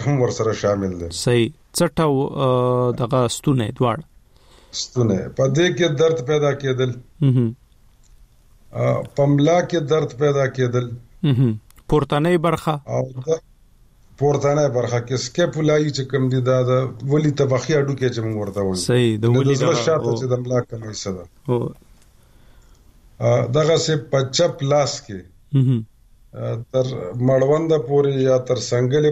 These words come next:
Speaker 1: پورې د درد څړیکې کېدل.
Speaker 2: مهم.
Speaker 1: نو دا، آ، بنیادي دا دې ته مونږ انجینا، آ، پیکټوریس وایو، دا د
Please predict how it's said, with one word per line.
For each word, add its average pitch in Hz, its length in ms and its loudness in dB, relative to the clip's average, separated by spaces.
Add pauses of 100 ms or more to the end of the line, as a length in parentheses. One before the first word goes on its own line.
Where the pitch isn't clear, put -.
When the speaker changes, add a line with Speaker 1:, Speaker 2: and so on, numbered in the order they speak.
Speaker 1:
پورې 131 200 0
د 120 260 2
درد 127 240 -2
څړیکې 131 520 -2 (100)
کېدل. 117 420 0 (280)
Speaker 2:
مهم. 135 340 2 (1500)
Speaker 1:
نو 135 180 2
دا، 170 260 2 (200)
آ، 135 220 -2
بنیادي 143 540 2
دا 147 220 2
دې 147 160 -2
ته 151 100 -2
مونږ 147 220 2
انجینا، 139 640 2
آ، 120 360 -2
پیکټوریس 127 600 0
وایو، 147 140 2
دا 131 280 2
د 120 140 -2